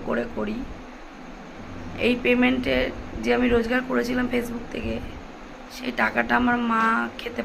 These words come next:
পারেনি, দেখতে পারেনি। কেন, এই ভিডিওটা তো চাইতো আমার মা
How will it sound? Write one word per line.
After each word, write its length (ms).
পারেনি, 280
দেখতে 340
পারেনি। 480
কেন, 140
এই 100
ভিডিওটা 420
তো 100
চাইতো 340
আমার 140
মা 260